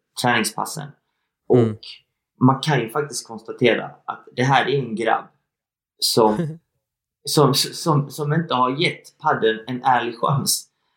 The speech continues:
Speaker 1: Han har
Speaker 2: Nej.
Speaker 1: inte gjort timmarna och, och slitet på gymmet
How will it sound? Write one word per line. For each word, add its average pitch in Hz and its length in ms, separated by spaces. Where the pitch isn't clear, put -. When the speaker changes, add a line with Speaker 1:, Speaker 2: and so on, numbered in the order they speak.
Speaker 1:
Han 143 200
har 151 80
Speaker 2:
Nej. 110 200
Speaker 1:
inte - 160
gjort - 260
timmarna 117 600
och, 117 120
och 120 120
slitet 120 360
på 123 100
gymmet 123 440